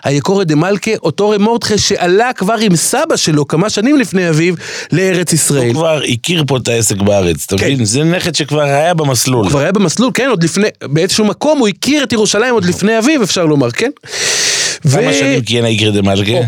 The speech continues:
Speaker 1: היקרא דמלכה, אז אנחנו מדברים על שנת תש"י, אז נפטר רב גדליה מוישה, והוא נפטר בשנת תשל"ט. זאת אומרת, האדמו"רות שלו כבר נמשכת, אה, עשרים ותשע שנה, נכון? עד, אה, שנת תשל"ט.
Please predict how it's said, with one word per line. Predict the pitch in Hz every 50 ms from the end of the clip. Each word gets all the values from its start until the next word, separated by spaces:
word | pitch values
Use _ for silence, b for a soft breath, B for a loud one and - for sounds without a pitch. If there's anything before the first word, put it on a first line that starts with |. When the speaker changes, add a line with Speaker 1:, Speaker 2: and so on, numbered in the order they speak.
| 104 - -
Speaker 1:
היקרא | 139 147 247 240 - - 220
דמלכה, | 165 147 135 139 147 165 175 - 180 160
אז | 127
אנחנו | 127 131 - - 151 143
מדברים | 143 135 135 135 139 175 214 196 160 143 -
על | 156 151 135
שנת | - - 170 165 - 165
תש"י, | 147 - - 143 135 131 139 151 165 156 -
אז | 143 147 135
נפטר | 139 131 - 156 143
רב | 135 127
גדליה | 123 127 131 123 117 -
מוישה, | - - 185 220 - - 247 226 - B B B B B B B B B
והוא | - 139 131 190 - - 196 180
נפטר | 156 127 120 - - - 208 220 226 214 170
בשנת | 151 139 - 170 170 160 - 170
תשל"ט. | 151 - - 156 147 139 127 131 120 - - 110 - -
זאת | - -
אומרת, | 147 170 214 226 214 - 165
האדמו"רות | 131 123 127 139 139 190 226 -
שלו | - 156 175 220 220
כבר | - 165 156
נמשכת, | 139 131 123 - - 220 220 - - - - - B B B B B B B _ -
אה, | 143 139 139 139 -
עשרים | 151 - - 170 196 190
ותשע | 170 - 190 185 - 202
שנה, | 185 - 220 233 262 277 254 233 _ -
נכון? | - 135 - 190 214 233 226 226 B B B B B
עד, | - 165 180 170 202
אה, | 185 160
שנת | - 185 180 170 - 180
תשל"ט. | 151 - - 156 143 131 127 - - 143 139 127 117 120 -